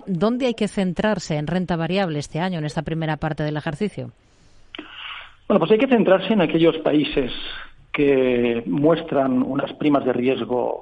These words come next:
Speaker 2: superiores a los promedios históricos. Y ahí tenemos Europa,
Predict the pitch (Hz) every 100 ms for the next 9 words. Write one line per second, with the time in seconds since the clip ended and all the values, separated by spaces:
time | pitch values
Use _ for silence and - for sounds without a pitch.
0 | - - 117 123 123 117 117 120 - -
1 | 120 - - - - 127 180 254 269 -
2 | - _ _ _ - - - - - -
3 | _ _ 143 135 127 127 127 131 135 135
4 | 135 127 127 131 120 143 156